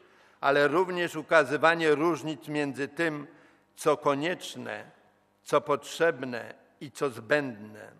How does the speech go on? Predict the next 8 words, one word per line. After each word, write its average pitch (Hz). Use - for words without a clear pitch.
We 127
wstępie 180
do 139
książki 165
Etyka 151
w 120
medycynie, 143
ujęcie 147